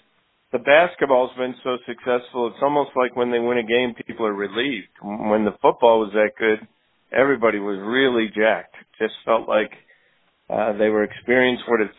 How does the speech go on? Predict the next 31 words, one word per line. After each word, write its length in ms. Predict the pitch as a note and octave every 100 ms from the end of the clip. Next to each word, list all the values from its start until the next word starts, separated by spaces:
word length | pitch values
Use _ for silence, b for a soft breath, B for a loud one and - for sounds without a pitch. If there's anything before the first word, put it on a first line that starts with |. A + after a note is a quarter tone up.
| -
truly 320 | C#3 C#3 B2+ A2+
feels 220 | C3 B2+ A#2
like 200 | A2 G#2+
to 60 | G#2+
be 160 | G#2+ G#2
a 60 | G2
college 300 | A2+ A2 G#2+ - B2+
football 640 | C3 - G2+ G#2 F2+ - b b b b - -
school, 400 | A#2+ A#2 A2+ A2+
and, 220 | G#2+ G2+
and 300 | - G2+ G2+
then, 320 | A2 A2 A2
uh, 420 | G#2+ G#2 G#2 G2 G#2 _ -
things 200 | A2+ G#2
have 80 | -
gone 220 | A2 G#2 G2 -
south 220 | A2+ A2 -
since 180 | B2 A#2+ -
then, 240 | B2 C3
and 320 | A2+ G#2 G2+ G#2
maybe 340 | A2 A2+ A#2 A2
it's 120 | - - _ _
turning, 420 | - B2 C3 B2 G#2+ b b b b -
maybe 280 | A2+ A#2 A#2+
the 80 | A#2
program 420 | B2+ B2 C3 B2+
is 60 | A2+ -
turning 180 | B2+ C3
around 400 | A#2+ B2 D3+ A2+
right 200 | A2 A2+
now. 320 | A#2 C#3+